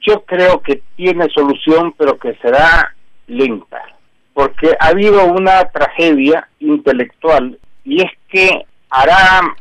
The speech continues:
más o menos sesenta, setenta años que la izquierda hizo suyo el discurso de las oligarquías.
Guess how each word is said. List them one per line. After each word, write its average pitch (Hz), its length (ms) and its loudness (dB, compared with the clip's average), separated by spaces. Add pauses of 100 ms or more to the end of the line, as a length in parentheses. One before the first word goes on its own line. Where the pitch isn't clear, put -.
(120)
más 156 460 0
o 156 100 0
menos 165 500 0 (280)
sesenta, 156 640 -2
setenta 147 540 -2
años 131 340 -6 (220)
que 160 140 0
la 151 80 4
izquierda 190 880 0 (420)
hizo 190 300 -2 (120)
suyo 185 320 -2
el 151 100 -2
discurso 175 640 -4
de 151 140 0
las 127 140 0
oligarquías. 117 720 -2